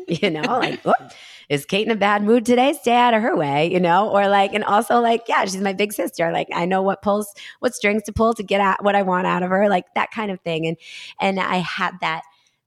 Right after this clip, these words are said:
that same kind of love relationship with these people from the early team. As it grew, you bring on people that you really don't know, and you, they don't know you in the same way. And so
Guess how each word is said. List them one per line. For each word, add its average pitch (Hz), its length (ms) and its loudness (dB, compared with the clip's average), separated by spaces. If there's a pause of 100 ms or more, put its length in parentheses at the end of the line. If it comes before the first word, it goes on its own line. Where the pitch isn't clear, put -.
(120)
that - 200 -4
same 175 220 -4
kind 165 240 -6
of 151 220 -8
love 156 440 -2
relationship 160 640 -4
with 139 180 -10
these 139 160 -14
people 143 300 -12
from 135 160 -18
the 139 160 -12
early 135 260 -10
team. 135 380 -14 (840)
As 160 200 -6
it - 160 -10
grew, 180 240 -2
you 143 100 -4
bring 143 240 -6
on 135 120 -6
people - 220 -12
that 185 100 -6
you 151 100 -8
really 139 280 -6
don't 123 300 -10
know, 143 240 -8 (500)
and 147 240 -4
you, 139 200 -6
they 143 180 -2
don't 127 320 -8
know 120 260 -12
you 139 260 -10
in 120 100 -12
the 135 80 -12
same 131 200 -10
way. 127 120 -12
And 127 100 -12
so 127 220 -12